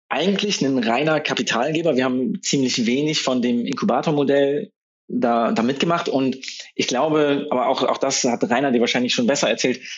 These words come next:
dass sich da ja auch so das, das Project A-Modell über die letzten Jahre einfach ein bisschen weiterentwickelt hat, was die, was die noch so machen und noch so können.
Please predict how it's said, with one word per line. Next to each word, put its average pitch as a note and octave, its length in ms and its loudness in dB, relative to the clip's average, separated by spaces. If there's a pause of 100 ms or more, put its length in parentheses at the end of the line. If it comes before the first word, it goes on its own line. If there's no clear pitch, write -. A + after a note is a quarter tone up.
dass B2+ 140 0
sich - 100 -4
da B2+ 120 2
ja B2 120 2
auch A#2+ 320 0
so B2 200 2
das, - 540 -2
das A#2+ 140 -4
Project B2 540 -2
A-Modell A#2 460 2
über A2+ 160 2
die A2 80 0
letzten A2+ 300 0
Jahre A#2 480 2
einfach A#2 300 -2
ein A#2+ 100 0
bisschen A2+ 340 0
weiterentwickelt B2 560 0
hat, A#2 160 2
was A#2+ 140 0
die, A2 300 -2 (200)
was B2 140 -2
die B2+ 100 -2
noch C3+ 160 0
so C3+ 120 0
machen B2+ 220 0
und A2+ 100 2
noch C#3 160 0
so B2 120 0
können. B2 340 -2